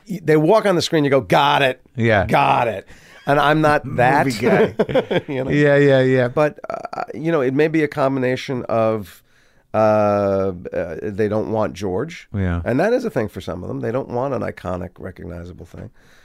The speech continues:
Speaker 1: Um, or they may not think, you know,
Speaker 2: Yeah, but
Speaker 1: the
Speaker 2: it's weird. You know, I can separate you from George now sitting here talking to you. I, I
Speaker 1: Yeah.
Speaker 2: imagine that that's a relief, isn't it?
Speaker 1: <laughs> It, it is.
Speaker 2: <laughs>
Speaker 1: Um, you know, I also say,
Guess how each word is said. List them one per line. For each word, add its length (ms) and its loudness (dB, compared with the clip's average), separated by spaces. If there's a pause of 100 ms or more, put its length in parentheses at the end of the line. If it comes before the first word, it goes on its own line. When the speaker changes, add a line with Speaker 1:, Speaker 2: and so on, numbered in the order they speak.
(160)
Speaker 1:
Um, 640 -2 (160)
or 160 4
they 120 2
may 120 0
not 200 0
think, 240 -6 (260)
you 300 -10
know, 240 -10 (140)
Speaker 2:
Yeah, 180 0
but 60 0
Speaker 1:
the 120 6
Speaker 2:
it's 160 0
weird. 240 0
You 140 4
know, 100 2
I 160 2
can 180 -2
separate 360 2
you 80 0
from 200 -4
George 460 -4
now 220 -2
sitting 320 -4
here 140 -4
talking 400 -6
to 60 -4
you. 100 -6
I, 100 -2
I 20 2
Speaker 1:
Yeah. 200 0
Speaker 2:
imagine 400 2
that 220 -2
that's 220 -2
a 40 -8
relief, 440 -2
isn't 200 -4
it? 100 -6 (240)
Speaker 1:
<laughs> 240 -20
It, 360 -6
it 160 -4
is. 320 -2 (260)
Speaker 2:
<laughs> 280 -4
Speaker 1:
Um, 380 4
you 100 2
know, 80 4
I 140 4
also 240 2
say, 340 2